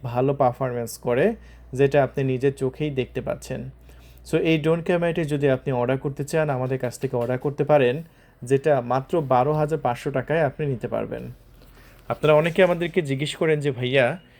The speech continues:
এই ড্রোন ক্যামেরাটি কত মিনিট পর্যন্ত ফ্লাইং করতে পারবো?"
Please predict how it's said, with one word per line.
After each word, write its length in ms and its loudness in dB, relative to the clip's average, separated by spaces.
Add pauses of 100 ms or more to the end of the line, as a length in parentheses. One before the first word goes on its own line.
(180)
এই 100 4
ড্রোন 240 0
ক্যামেরাটি 560 -2 (340)
কত 240 2
মিনিট 340 2
পর্যন্ত 340 -2
ফ্লাইং 420 0
করতে 280 -6
পারবো?" 380 -4